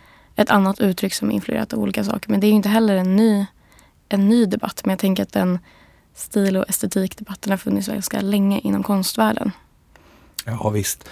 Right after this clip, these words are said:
Speaker 2: Och det är som, för nu har vi det här kriget, <laughs> man ska säga, mellan arkitektupproret och andra och så. Eh, och det är kanske mer synligt nu, som med allt annat så blir det mer polariserat och det finns sociala medier som gör att man liksom kan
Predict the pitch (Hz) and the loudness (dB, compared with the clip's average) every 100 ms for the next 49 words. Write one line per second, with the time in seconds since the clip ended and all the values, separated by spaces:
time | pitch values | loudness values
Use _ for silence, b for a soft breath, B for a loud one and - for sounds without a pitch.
0 | - - - - 110 104 101 113 - 110 | -20 -20 -6 4 6 8 8 4 4 4
1 | 101 117 120 117 101 95 107 117 113 107 | 4 6 6 6 4 2 2 4 6 6
2 | 104 - 110 113 - 135 123 120 101 101 | 0 2 2 4 4 6 8 6 6 4
3 | 101 107 120 123 - 110 117 117 107 104 | 4 2 2 0 2 4 6 8 8 6
4 | - 98 101 95 90 92 - 113 B B | 4 4 4 4 2 2 0 0 B B
5 | B B B 113 110 104 101 - 117 110 | B B B 4 6 6 4 4 2 2
6 | - 135 - 120 135 135 139 - 135 - | 0 -6 -2 4 4 4 2 4 4 4
7 | - 131 139 131 107 - - 165 139 143 | 2 4 6 6 4 -4 0 4 6 4
8 | 165 98 90 113 113 110 104 117 107 - | 2 0 0 4 6 6 4 4 4 2
9 | 101 92 104 98 - 101 92 - 92 87 | 0 4 4 4 2 2 2 2 0 0
10 | 82 - 87 95 - 85 87 87 90 87 | -2 -4 -6 -2 -4 -2 -2 0 0 -2
11 | - - - - - - - - - - | -4 -6 -6 -6 -8 -10 -10 -10 -8 -10